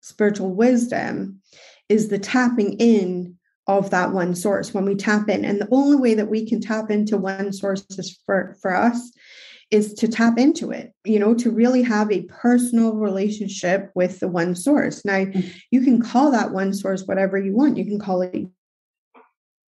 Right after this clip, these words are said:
Speaker 1: oh, unified field of consciousness. And that's what I believe the divine intelligence is, is a unified field of consciousness on which everything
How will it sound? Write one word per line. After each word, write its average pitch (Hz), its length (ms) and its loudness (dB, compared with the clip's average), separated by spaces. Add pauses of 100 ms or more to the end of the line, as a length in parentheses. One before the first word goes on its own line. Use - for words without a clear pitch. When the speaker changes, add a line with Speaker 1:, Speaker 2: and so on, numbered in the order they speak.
(180)
Speaker 1:
oh, 247 300 2
unified 202 600 0
field 175 720 2
of 185 140 -8
consciousness. - 960 -4
And 196 140 2
that's 196 260 -2
what 202 100 2
I 190 80 2
believe 190 360 0
the 190 80 0
divine 175 320 0
intelligence 175 720 0
is, 160 200 -4
is 170 120 -8
a 190 80 0
unified 208 680 2
field 180 320 -2
of 165 120 -10
consciousness 202 680 0
on 185 140 -4
which - 400 0 (440)
everything 196 1120 0